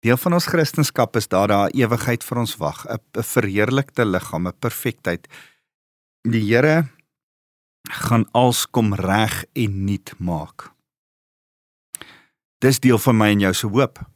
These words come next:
Ek en jy moet met daardie hoop leef en aan daardie hoop vashou. As mense om ons doodgaan,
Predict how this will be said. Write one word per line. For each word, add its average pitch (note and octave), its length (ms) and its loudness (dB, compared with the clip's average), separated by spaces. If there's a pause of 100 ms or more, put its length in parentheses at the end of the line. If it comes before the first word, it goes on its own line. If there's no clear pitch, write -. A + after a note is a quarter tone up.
(140)
Ek - 220 -4
en C#3+ 120 4
jy A#2+ 120 4
moet A#2+ 280 2
met B2+ 220 2 (120)
daardie C#3+ 540 2
hoop G#2+ 420 0
leef B2 600 2
en C#3 260 0
aan B2 200 0
daardie A2+ 460 2
hoop G#2+ 320 0 (440)
vashou. C3 420 -2 (420)
As B2+ 220 -2
mense A2+ 400 2
om C#3 160 2
ons A2+ 160 4
doodgaan, C3 600 2